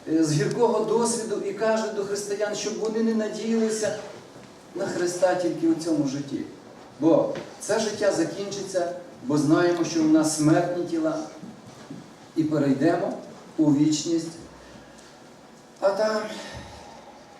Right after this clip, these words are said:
а там уже гірка доля.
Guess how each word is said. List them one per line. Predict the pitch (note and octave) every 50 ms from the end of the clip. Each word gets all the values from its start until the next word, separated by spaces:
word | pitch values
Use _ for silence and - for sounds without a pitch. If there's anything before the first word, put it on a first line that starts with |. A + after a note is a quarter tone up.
| - - - - - - - - - - - - - - - - - - - - -
а | B2
там | - - C#3 D#3 F3+ E3 C#3
уже | B2 A#2+ C3 C3+ C3 C3+ C3+ - - - - B2
гірка | A2+ A2 C3 B2 A2 G#2+
доля. | G#2+ G2 - - -